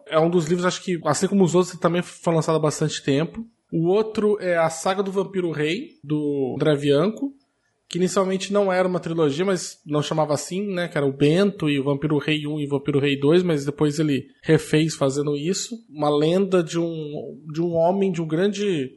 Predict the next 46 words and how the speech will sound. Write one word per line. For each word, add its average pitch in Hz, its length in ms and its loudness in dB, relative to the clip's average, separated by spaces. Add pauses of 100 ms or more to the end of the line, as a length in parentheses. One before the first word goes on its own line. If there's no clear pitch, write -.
caçador 165 400 0
de 160 100 -4
vampiros 165 460 2
que - 100 -10
nasceria 165 840 -2 (100)
no 156 160 -4
meio 156 280 0
de 175 80 -6
uma 175 120 0
população 160 640 0
depois 165 300 -2
da 170 160 0
humanidade 160 760 0
ter 165 480 -2
passado 156 320 0
por 170 160 -4
uma 165 260 -2
grande 165 240 0
epidemia 175 400 0
de 165 100 -4
vampiros, 151 640 0
né? 127 140 -4
Hoje 143 320 -2
o 131 280 -4 (460)
Brasil, 147 760 2
né, 143 120 0
se - 80 -8
passa 156 260 -2
no 156 60 -2
Brasil, 147 420 2
ele 175 120 0
estaria 160 320 0
depois 151 300 -2
da 151 120 0
Noite 151 340 -2
Maldita, 143 760 0 (140)
metade 156 500 0
da 160 60 0
população 151 840 0
adormeceu, 165 1000 0
da 175 120 0
metade 180 500 0
que 196 360 -6
acordou, 165 640 2
metade 196 400 0
acorda 170 600 0